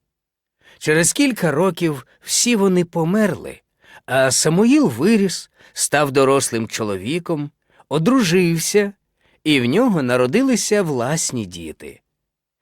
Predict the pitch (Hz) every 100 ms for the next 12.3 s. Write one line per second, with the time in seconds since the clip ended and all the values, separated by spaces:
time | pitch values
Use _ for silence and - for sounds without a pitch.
0 | _ _ 113 113 139 170 147 175 143 160
1 | 175 - 160 135 123 202 - 240 185 143
2 | - 104 110 - 127 101 80 - _ _
3 | _ _ _ 107 113 175 143 143 180 170
4 | 170 175 180 175 139 185 208 202 135 101
5 | 82 78 69 - _ - - - 123 151
6 | - 123 117 - _ _ _ 101 101 113
7 | 95 90 151 - 90 76 - _ _ _
8 | _ _ _ _ _ _ _ _ - 127
9 | 110 - 117 127 - 107 110 - - 120
10 | - - 98 120 113 - 95 98 123 110
11 | 95 98 95 107 120 104 87 78 196 202
12 | 123 82 71